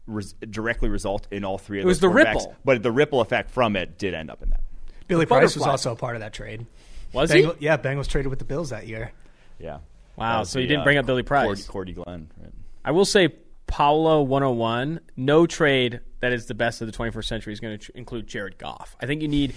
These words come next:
Speaker 2: I think you need in Super Bowl
Speaker 1: Yeah.
Speaker 2: impactful type of <laughs> trades.
Speaker 1: I mean, the Titans have made, what, one N-, A F C championship. The Go-, the Goff made a Super Bowl, still hasn't resulted in any Super Bowl trophies.
Speaker 2: Thumb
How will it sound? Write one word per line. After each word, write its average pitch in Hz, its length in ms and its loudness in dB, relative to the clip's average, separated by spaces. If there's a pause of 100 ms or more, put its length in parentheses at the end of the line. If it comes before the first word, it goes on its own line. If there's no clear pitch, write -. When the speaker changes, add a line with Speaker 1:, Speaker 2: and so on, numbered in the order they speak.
(120)
Speaker 2:
I 143 40 -6
think 170 160 0
you 180 60 -6
need 165 160 0
in 147 140 -4
Super 165 400 -2
Bowl 139 200 2
Speaker 1:
Yeah. 95 160 0
Speaker 2:
impactful 127 500 0
type 139 200 -4
of 135 100 -8
<laughs> - 20 -10
trades. - 760 0
Speaker 1:
I - 40 -12
mean, 92 240 -4
the 98 100 -8
Titans 101 360 -2
have 98 100 -8
made, 90 200 -6
what, 76 240 -10 (120)
one 90 200 -8
N-, 90 140 -10 (100)
A 87 140 -8
F 80 80 -12
C 80 80 -18
championship. 78 640 -16 (140)
The - 60 -20
Go-, 80 220 -12
the 73 260 -12 (320)
Goff 78 300 -8
made 71 280 -14 (540)
a 90 120 -8
Super 80 300 -16
Bowl, 69 440 -12
still - 280 -14
hasn't 73 320 -14 (640)
resulted 76 440 -12
in 73 100 -14
any 69 360 -16
Super - 280 -20
Bowl 60 340 -16 (120)
trophies. - 540 -16 (580)
Speaker 2:
Thumb 165 340 4